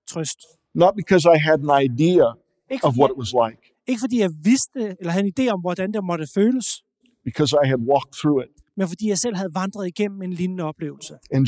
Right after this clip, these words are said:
Speaker 2: Jesus is faithful.
Speaker 1: Og Jesus er trofast.
Speaker 2: We want life to be all flowers.
Speaker 1: Vi ønsker, at livet skal være så skønt, så skønt.
Speaker 2: We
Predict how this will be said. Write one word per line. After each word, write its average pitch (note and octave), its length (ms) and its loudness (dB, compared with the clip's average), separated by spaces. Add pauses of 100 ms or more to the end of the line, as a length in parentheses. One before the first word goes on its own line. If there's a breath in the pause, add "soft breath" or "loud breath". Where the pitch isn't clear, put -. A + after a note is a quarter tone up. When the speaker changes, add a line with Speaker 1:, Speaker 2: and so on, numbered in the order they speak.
Speaker 2:
Jesus C3 320 0
is A2 140 -6
faithful. A#2 380 -4 (400)
Speaker 1:
Og G3 100 -2 (120)
Jesus A3+ 320 -2 (200)
er E3+ 200 -4 (140)
trofast. D#3+ 500 -10 (1000)
Speaker 2:
We G#3+ 80 8 (100)
want F3+ 160 6 (180)
life E3 220 0
to - 60 -2
be C#3+ 60 6
all C#3+ 240 6 (120)
flowers. E3 600 2 (280)
Speaker 1:
Vi A3 100 2
ønsker, B3+ 300 2
at A#3 80 0
livet A#3+ 260 0
skal G#3+ 160 -4
være F#3 200 -4
så A3+ 120 -6
skønt, A3 300 -4
så G#3 80 -10
skønt. D#3 380 -6
Speaker 2:
We D#3+ 80 8